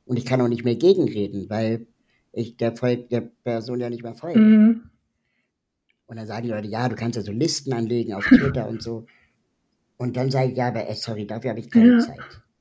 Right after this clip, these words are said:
Speaker 1: Also ich kann jetzt nicht, äh, äh, die Leute jedes Mal neu in irgendwelche Listen einteilen.
Speaker 2: Ja.
Speaker 1: Ähm, am liebsten hätte ich einfach, dass die Liste, äh, ähm, nicht öffentlich ist.
Speaker 2: Ja. Ja, mhm.
Speaker 1: Und,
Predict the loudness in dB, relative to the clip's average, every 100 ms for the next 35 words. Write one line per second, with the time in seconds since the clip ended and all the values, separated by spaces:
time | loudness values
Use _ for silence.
0 | _ _ _ _ -16 -12 -12 -14 -8 -4
1 | -4 -4 -4 -2 -2 -8 -16 -12 -8 -8
2 | -8 -8 -10 -10 -10 -8 -8 -8 -10 -12
3 | -18 _ -8 -4 -4 -4 -6 -6 -6 -6
4 | -6 -6 -8 -8 -8 -4 -2 -4 -8 -14
5 | -16 -18 -16 -14 -10 6 6 8 4 0
6 | -14 _ -16 -14 -12 -16 _ _ _ -12
7 | -6 -4 -4 -6 -4 -6 -6 -6 -8 -8
8 | -6 -6 -4 -8 -8 -12 _ _ _ _
9 | _ _ -16 -10 -10 -8 -8 -8 -8 -8
10 | -4 -4 -2 -6 -8 -12 -10 6 8 8
11 | 4 -4 -20 _ _ _ _ _ _ _
12 | _ 6 6 6 0 -8 2 6 6 4
13 | 0 -18